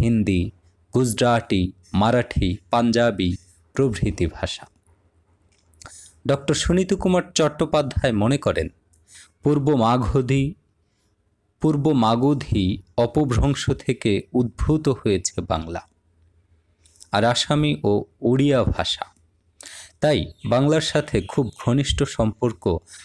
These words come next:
আসামি ও ওড়িয়ার। আর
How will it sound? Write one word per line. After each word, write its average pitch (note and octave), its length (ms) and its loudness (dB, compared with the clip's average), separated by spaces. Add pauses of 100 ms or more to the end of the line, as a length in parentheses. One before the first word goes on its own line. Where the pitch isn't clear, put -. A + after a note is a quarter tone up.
(100)
আসামি A#2+ 580 0
ও G2 240 0 (300)
ওড়িয়ার। A2 460 2 (920)
আর B2+ 140 2